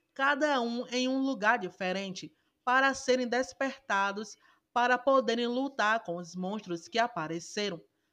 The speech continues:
Mas só ele ficou preso por três mil anos. E no mundo real, dez anos havia se passado. E ele foi invadido por monstros e masmorras.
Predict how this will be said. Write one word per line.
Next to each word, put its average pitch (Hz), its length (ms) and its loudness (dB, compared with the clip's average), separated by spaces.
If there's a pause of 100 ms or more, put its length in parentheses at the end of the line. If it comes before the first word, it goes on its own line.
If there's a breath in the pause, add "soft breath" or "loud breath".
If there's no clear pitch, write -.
(220)
Mas 269 260 2
só 311 300 0
ele 254 280 4
ficou 277 520 0
preso 220 440 0
por 254 280 0
três 262 280 2
mil 170 280 -4
anos. - 460 -6 (360)
E 269 140 0
no 311 180 2
mundo 269 280 0
real, 202 680 0 (360 soft breath)
dez 220 520 2
anos 208 320 -2
havia 233 500 0
se 165 160 -8
passado. 175 760 -2 (640 soft breath)
E 262 140 4
ele 294 180 8
foi 285 200 2
invadido 269 500 2
por 254 320 4
monstros 220 600 -2
e 170 40 -2
masmorras. 180 1080 -4